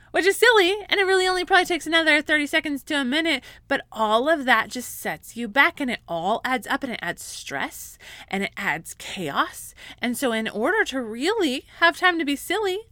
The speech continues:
I need to make sure his clothes are folded in his drawer so we can pop it out in two seconds, or he can even choose his own shirt.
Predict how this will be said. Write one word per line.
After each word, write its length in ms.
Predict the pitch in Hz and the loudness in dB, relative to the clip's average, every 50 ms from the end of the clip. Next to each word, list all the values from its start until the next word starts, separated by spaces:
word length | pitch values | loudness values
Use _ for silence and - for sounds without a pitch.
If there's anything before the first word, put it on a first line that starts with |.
| _ - | _ 0
I 140 | - 370 381 | 2 2 2
need 200 | 320 311 320 285 | 2 0 -4 -4
to 80 | - 311 | -4 -4
make 180 | 277 285 269 - | -4 -4 -4 -4
sure 300 | - - 381 370 349 330 | -6 -2 0 0 0 0
his 220 | 359 392 359 - | 0 -2 -4 -4
clothes 300 | - - 277 233 247 233 | -6 -4 -2 -2 -2 -2
are 200 | 277 285 247 - _ _ | -2 -2 -4 -4 _ _
folded 340 | - 196 190 208 233 - - - | -10 -8 -6 -6 -6 -6 -8 -8
in 140 | 196 196 | -10 -10
his 200 | 196 220 226 214 | -8 -10 -10 -12
drawer 480 | 202 - - 220 254 311 330 294 208 - | -14 -12 -8 -6 -2 -2 0 0 -2 -2
so 180 | - - 233 277 | -6 -8 -6 -6
we 120 | 302 277 | -6 -4
can 260 | - 254 180 175 190 - - - _ _ _ - | -4 -4 -4 -4 -6 -10 -16 -20 _ _ _ 0
pop 220 | - 392 359 370 | 4 6 6 6
it 60 | 370 370 | 8 8
out 160 | 359 339 339 | 8 8 6
in 40 | 339 | 4
two 140 | - 349 | -2 -4
seconds, 360 | 330 - 381 381 - 320 233 226 | 0 2 0 0 0 -2 -4 -4
or 60 | 240 | -4
he 160 | 226 311 294 | -4 -4 -6
can 140 | - 330 320 | -4 -4 -4
even 180 | 320 330 320 | -4 -4 -6
choose 240 | 285 - 339 311 285 | -6 -6 -6 -6 -6
his 140 | 320 302 262 | -6 -6 -4
own 180 | 302 311 349 370 | -4 -4 -4 -6
shirt. 320 | - - 214 147 139 | -8 -6 -6 -6 -8